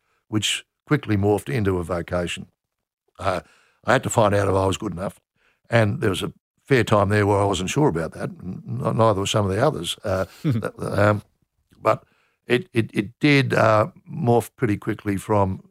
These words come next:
Speaker 1: uh, a career opportunity or attempt into a, uh, a vocation. So I'm much more comfortable, uh, looking to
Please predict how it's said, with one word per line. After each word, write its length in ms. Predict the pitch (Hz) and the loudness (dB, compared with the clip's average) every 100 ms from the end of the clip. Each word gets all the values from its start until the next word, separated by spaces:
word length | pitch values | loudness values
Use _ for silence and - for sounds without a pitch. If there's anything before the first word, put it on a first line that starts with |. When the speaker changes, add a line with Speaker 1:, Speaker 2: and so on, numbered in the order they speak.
| - | -10
Speaker 1:
uh, 360 | 101 104 101 - - | -6 -4 -4 -6 -10
a 80 | 104 | -10
career 320 | - 120 107 | 0 2 2
opportunity 480 | 98 - 110 104 98 | 0 -4 -2 -2 -2
or 160 | 98 | -6
attempt 340 | 90 107 101 - _ _ _ _ | -6 -6 -6 -8 _ _ _ _
into 460 | 104 90 98 92 95 | -6 -4 -4 -4 -4
a, 340 | 95 90 90 92 | -4 -4 -4 -6
uh, 20 | - | -12
a 80 | 110 | -10
vocation. 600 | 107 92 95 101 - - _ _ _ _ _ | -8 -6 -6 -8 -10 -16 _ _ _ _ _
So 500 | - 127 117 113 113 - | 2 4 6 4 2 2
I'm 220 | 123 107 | 2 4
much 180 | 98 - | 2 -2
more 140 | 87 | -6
comfortable, 640 | - 104 90 95 90 90 _ | -2 -4 -2 -4 -4 -6 _
uh, 200 | - 92 - - | -10 -8 -8 -6
looking 380 | 113 113 98 92 | -2 0 -2 -4
to 440 | 98 95 92 90 | -2 0 0 -4